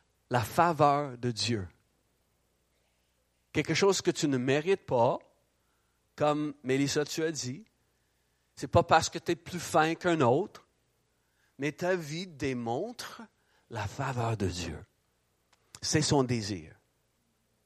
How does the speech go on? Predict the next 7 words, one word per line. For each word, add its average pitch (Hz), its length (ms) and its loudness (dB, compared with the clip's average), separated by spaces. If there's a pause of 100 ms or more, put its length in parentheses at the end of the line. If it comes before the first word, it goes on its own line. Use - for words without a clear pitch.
(640)
Dans 113 180 0 (280)
tous 226 260 -2
les 196 160 6
domaines 151 520 2 (100)
de 123 100 -6
ta 110 240 4
vie, 143 280 2